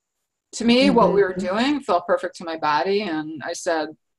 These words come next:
Speaker 1: you know, "I gotta study more of this." So, um,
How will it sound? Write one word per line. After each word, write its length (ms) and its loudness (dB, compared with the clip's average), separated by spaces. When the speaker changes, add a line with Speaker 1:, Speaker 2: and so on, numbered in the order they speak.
Speaker 1:
you 100 -10
know, 260 -6
"I 180 0
gotta 260 2
study 640 0
more 300 2
of 60 -10
this." 280 -8
So, 500 -8
um, 600 -4